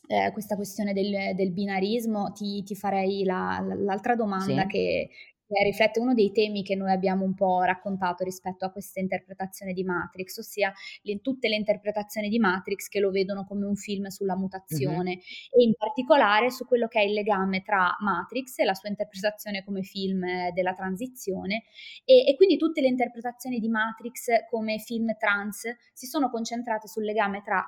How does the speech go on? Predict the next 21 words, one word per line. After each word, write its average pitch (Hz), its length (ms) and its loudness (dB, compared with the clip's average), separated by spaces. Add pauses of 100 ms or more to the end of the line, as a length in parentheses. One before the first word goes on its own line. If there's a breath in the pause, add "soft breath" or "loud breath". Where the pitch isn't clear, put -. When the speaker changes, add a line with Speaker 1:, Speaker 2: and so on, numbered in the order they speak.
(140)
Speaker 1:
la 214 140 -4
tecnologia 247 640 0
e - 40 4
la 208 100 2
possibilità 196 640 -4
di 190 100 0
le, 190 320 0
di 196 380 -6
liberare 190 420 0
i 185 80 -4
corpi. 185 520 -2
Eh, - 1000 -6
tu, 277 480 6
tu 320 100 0
ce 233 140 0
la 190 100 6
vedi 185 240 4
questa 190 220 -8
interpretazione 190 800 -6
in 185 100 -2
Matrix? 190 600 -8